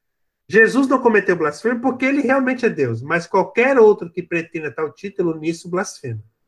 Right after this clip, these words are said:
A Bíblia também afirma que a pretensão de perdoar pecados é blasfêmia. Os escribas e fariseus disseram a Cristo, "Quem é este que diz blas-, blasfêmias? Quem pode perdoar pecadores senão Deus?"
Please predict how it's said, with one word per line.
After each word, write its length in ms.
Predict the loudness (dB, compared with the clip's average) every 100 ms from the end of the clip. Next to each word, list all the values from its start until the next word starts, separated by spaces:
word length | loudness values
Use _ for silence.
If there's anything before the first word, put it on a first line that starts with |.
| _ _ _ _ _ _
A 160 | 4 4
Bíblia 400 | 4 2 2 2
também 360 | 0 2 2
afirma 520 | 0 -2 -4 -2 -2 -2
que 100 | -4
a 60 |
pretensão 720 | -2 -2 -2 -4 -6 -4 -4
de 100 | -4
perdoar 560 | -4 -6 -2 -2 -2 -4
pecados 460 | -8 -4 -6 -4
é 40 | -6
blasfêmia. 640 | -4 -6 -6 -4 -4 -4 -8 -16 _ _ _ _ _
Os 200 | -2 0
escribas 680 | 0 -4 0 0 0 -2 -6
e 80 | -6
fariseus 480 | -4 -4 -4 -4 -4
disseram 340 | -4 -2 -2
a 60 | -6
Cristo, 400 | -8 -12 -12 _
"Quem 300 | 0 2 2
é 100 | 2
este 380 | 4 4 2 -6
que 140 | -6
diz 180 | -6 -6
blas-, 300 | 0 -2 -2 _ -4
blasfêmias? 720 | -2 -2 -6 -6 -4 -6 -8 _ _ _ _ _
Quem 300 | 2 2 4
pode 300 | 4 4 4
perdoar 600 | 4 4 4 4 2 0
pecadores 640 | -6 -4 -2 0 -2 -2
senão 260 | -6 -6 -4
Deus?" 500 | -4 -6 -8 -16